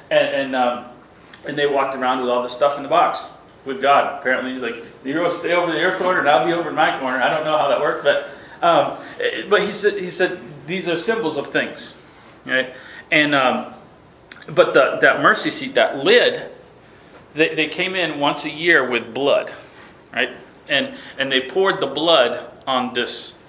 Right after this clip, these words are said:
lid, and it was called the mercy seat. And, and that lid, that mercy seat, is a type of Christ. And Christ's blood is shed, and,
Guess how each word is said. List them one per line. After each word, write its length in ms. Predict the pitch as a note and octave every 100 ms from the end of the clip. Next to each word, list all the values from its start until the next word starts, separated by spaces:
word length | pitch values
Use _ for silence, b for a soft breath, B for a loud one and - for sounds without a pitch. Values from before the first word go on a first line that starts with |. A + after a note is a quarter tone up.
| - - - -
lid, 440 | C3+ D3+ G2+ - - - -
and 80 | -
it 40 |
was 120 | A#2 -
called 280 | - C3
the 100 | A#2
mercy 300 | B2+ F#3+ -
seat. 300 | A#2+ B2 A2+
And, 140 | A#2 A#2 B B B
and 440 | C3+ B2+ A#2+ A#2+ - - - - - -
that 500 | C#3 - C#3+ B2+ C3
lid, 500 | F#3 D3 B2 - -
that 260 | - - C#3
mercy 380 | F3 A3+ - A#2+
seat, 400 | - B2 C3 - B B B B
is 200 | D3 B2+
a 220 | C3 B2 -
type 320 | F3 C3 -
of 180 | - -
Christ. 480 | - C#3+ G2+ - - - - - - -
And 140 | A#2+
Christ's 340 | - C3+ B2 -
blood 200 | B2 A2+
is 120 | A2 -
shed, 200 | D3 -
and, 180 | G#2+